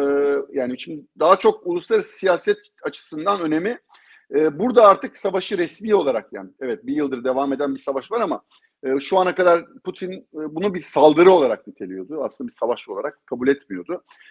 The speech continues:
Ama bu an itibariyle bunun artık bir savaşa dönüştüğünü, hatta Batı'nın işte, e, altınlarına, Rusya'nın altınlarına ve döv-, dövizlerine el koyduğunu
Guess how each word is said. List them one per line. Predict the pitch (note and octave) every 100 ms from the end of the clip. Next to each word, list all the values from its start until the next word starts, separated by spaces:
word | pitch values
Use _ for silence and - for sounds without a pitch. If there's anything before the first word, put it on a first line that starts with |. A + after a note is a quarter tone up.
| _
Ama | E3+ G3 E3+ D3 E3
bu | G3+ B3
an | G#3 G#3+
itibariyle | - F#3 D#3+ E3+ F3
bunun | F3
artık | F3 -
bir | E3+
savaşa | - D#3+ D3 F#3+ E3
dönüştüğünü, | C#3 A#2+ - A#2+
hatta | C#3+ - D3 B2+
Batı'nın | C#3+ E3 D3 D3 D#3 _ _ _
işte, | - D#3
e, | D3 D3+ C#3 C3+ C3+ C#3 -
altınlarına, | D3+ D3+ E3 D#3+ D#3 D#3 D#3 D#3 C#3+
Rusya'nın | D3+ - F3+ D#3+
altınlarına | D#3 D3 E3 D#3+ E3+ E3+
ve | D#3+ - _ B2
döv-, | C3 C3+ D3
dövizlerine | D3 C#3+ C#3 D#3+ D#3+
el | D#3 E3+
koyduğunu | F3+ F3 C#3 C3 G#2